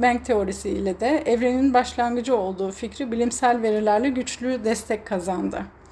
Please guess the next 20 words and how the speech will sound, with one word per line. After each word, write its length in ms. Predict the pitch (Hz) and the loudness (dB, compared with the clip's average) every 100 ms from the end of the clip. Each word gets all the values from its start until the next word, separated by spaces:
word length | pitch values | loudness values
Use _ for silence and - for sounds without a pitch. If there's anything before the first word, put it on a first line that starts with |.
| - - - - - - - | -20 -20 -20 -20 -20 -20 -8
İslami 760 | 247 - 262 285 277 285 330 330 | -8 -6 2 6 8 8 8 6
kozmolojinin 800 | 294 240 240 233 214 226 220 - | 0 0 0 -2 -2 -4 -6 -2
en 180 | 277 277 | 0 0
önemli 440 | 247 254 226 208 | 2 0 0 0
üç 240 | 262 - - | -2 -6 0
tane 260 | 240 226 | 2 2
özelliğini 640 | 202 208 226 214 214 226 285 | 0 2 2 2 0 2 2
söyle 480 | - 240 233 240 | 4 2 4 4
derseniz 640 | 214 202 196 208 208 269 233 | 4 4 0 -4 -4 -2 2
bence 480 | 247 240 247 254 262 | 2 4 4 2 2
ilki 340 | 247 254 - 220 | -4 -6 -4 2
başlangıçlı 720 | 226 226 233 233 240 - 262 | 2 4 2 2 0 -2 -2
evren, 440 | 254 254 240 269 247 | 2 2 4 0 0
ikincisi 680 | - - 226 208 - 262 269 | -4 -2 -2 -4 -2 -2 -2
sonlu 420 | - 226 226 233 | 0 0 2 2
evren, 460 | 214 208 240 262 - - - - | 2 2 2 2 -4 -18 -20 -10
üçüncüsü 540 | - - 254 208 208 285 - | -8 -2 -2 -2 -2 -4 0
tasarlanmış 840 | 220 214 233 214 214 220 - - | -2 4 4 4 0 0 -2 -2
evren 300 | 214 214 208 | -2 -2 -2
iddialarıdır. 920 | - 196 - 196 190 190 180 185 165 | -4 -6 -2 0 0 -2 0 -2 -4